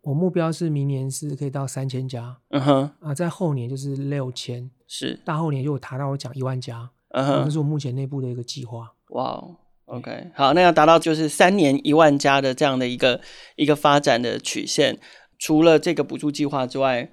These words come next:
Speaker 2: 节目的最后可不可以再跟我们分享一下，Mario 近期还有没有什么规划或者是计划？
Speaker 1: 其实我们一直持续的，一直在H R领域往深广的发展。我刚刚讲客户要扩大，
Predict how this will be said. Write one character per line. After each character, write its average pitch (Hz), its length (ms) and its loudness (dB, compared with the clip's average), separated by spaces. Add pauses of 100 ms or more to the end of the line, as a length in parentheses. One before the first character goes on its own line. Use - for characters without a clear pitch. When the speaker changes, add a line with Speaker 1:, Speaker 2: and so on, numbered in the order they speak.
(120)
Speaker 2:
节 143 140 0
目 170 120 4
的 156 60 6
最 156 160 2
后 151 80 0
可 131 40 -10
不 127 60 -4
可 131 60 -4
以 - 20 -4
再 147 120 0
跟 139 40 -6
我 135 60 -4
们 127 80 -6
分 131 160 -4
享 123 160 -4
一 127 40 -6
下， 123 140 -4
Mario 139 240 2
近 131 200 -4
期 123 120 -6
还 123 100 -6
有 120 60 -4
没 127 80 -6
有 127 60 -6
什 - 120 -10
么 - 200 -10
规 147 160 6
划 151 180 2
或 127 140 -2
者 123 80 -10
是 127 80 -8
计 - 240 -10
划？ - 160 -10 (220)
Speaker 1:
其 - 60 -14
实 262 60 -2
我 233 80 0
们 175 140 0
一 - 20 0
直 190 80 -4
持 175 200 -4
续 185 200 -6
的， 170 80 0 (380)
一 208 80 -6
直 190 60 -6
在 196 100 4
H 170 240 0
R 139 80 0
领 131 180 -6
域 160 100 -2
往 117 220 -8
深 156 560 -4
广 123 300 -4
的 131 100 -8
发 139 240 -8
展。 120 180 -12
我 127 100 -10
刚 - 20 -10
刚 160 120 -6
讲 135 60 -6
客 156 140 -10
户 156 60 -2
要 147 80 -4
扩 147 200 -4
大， 123 320 -10